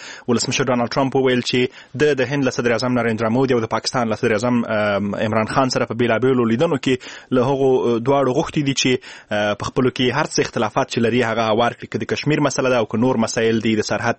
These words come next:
ترمنځ، اه، نورې ستونزې دي. اه، د، م، اه، اه، له دې مخکې هم، اه، یعنې وړمه ورځ د سپتمبر په څلوېښتمه باندې، اه، صدر اعظم،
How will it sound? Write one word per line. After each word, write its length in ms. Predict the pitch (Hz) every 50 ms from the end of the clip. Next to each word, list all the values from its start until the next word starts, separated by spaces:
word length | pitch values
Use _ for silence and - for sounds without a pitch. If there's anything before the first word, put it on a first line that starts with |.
| - 107
ترمنځ، 420 | 107 107 107 107 107 104 - -
اه، 340 | - 113 107 104 101 101 101
نورې 240 | 101 113 120 113 110
ستونزې 380 | - - - 139 123 113 107
دي. 160 | 101 110 107 - - - - - - - - -
اه، 280 | 117 113 113 117 117
د، 120 | 113 110 123 123 123 123 120 120 120 120 -
م، 360 | 120 117 113 113 113 113 113
اه، 280 | 110 110 110 110 107 107 - - - - - 139
اه، 220 | 123 117 117 113 98 120 123 92 80 98 107 - - 143 139 143
له 120 | 160 131 135
دې 140 | 131 147 147
مخکې 300 | 147 156 151 - - 160
هم، 300 | 151 151 156 160 156 143
اه، 160 | 127 131 127
یعنې 260 | 123 123 123 123 123
وړمه 320 | 127 147 170 170 160 151 143 139
ورځ 160 | 135 131 123
د 160 | 120 123 117
سپتمبر 380 | 113 - - - 147 139 135 127
په 180 | - - -
څلوېښتمه 420 | 113 113 120 113 - - 160 156 139
باندې، 540 | 135 135 135 131 127 127 123 123 117 -
اه، 320 | 113 110 107 104 104 101 101
صدر 240 | 104 - 123 120 120
اعظم، 300 | 117 117 131 123 123